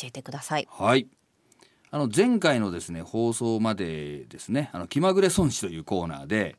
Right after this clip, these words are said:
Speaker 2: まあ、ご紹介してきたですね、あの、孫子の兵法を現代の企業経営に応用するという、まあ、流れがあったんですけども、まあ、その続きのですね、えー、人事組織に関するテーマをね、
Speaker 1: うん。
Speaker 2: まあ、今日はちょっと取り上げてみたいなと思います。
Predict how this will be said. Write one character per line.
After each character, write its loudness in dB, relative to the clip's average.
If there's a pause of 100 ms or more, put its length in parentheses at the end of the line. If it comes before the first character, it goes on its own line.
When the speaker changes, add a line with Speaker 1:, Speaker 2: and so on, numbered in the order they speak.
Speaker 2:
ま -10
あ、 -8
ご -2
紹 0
介 -2
し -8
て -6
き -10
た -12
で -20
す -16
ね、 -8 (420)
あ -6
の、 -4
孫 0
子 -4
の 0
兵 2
法 -4
を -4
現 4
代 -4
の -8
企 -4
業 4
経 2
営 -8
に -10
応 2
用 2
す -6
る -4
と -14
い -18
う、 -20
ま -10
あ、 -4
流 2
れ -6
が -10
あ -10
っ -20
た -18
ん -20
で -20
す -16
け -18
ど -16
も、 -18 (300)
ま 0
あ、 0
そ 2
の 0
続 -4
き -4
の 4
で -6
す -10
ね、 -10 (340)
え -6
ー、 -14
人 4
事 -2
組 0
織 -8
に -6
関 -6
す -8
る -12
テ -4
ー -8
マ -16
を -20
ね、 -2
Speaker 1:
う -8
ん。 -8
Speaker 2:
ま -10
あ、 -
今 -14
日 -6
は -8
ち -10
ょ -10
っ -10
と -20
取 -2
り 0
上 -4
げ -8
て -14
み -12
た -10
い -8
な 0
と -16
思 -20
い -20
ま -18
す。 -12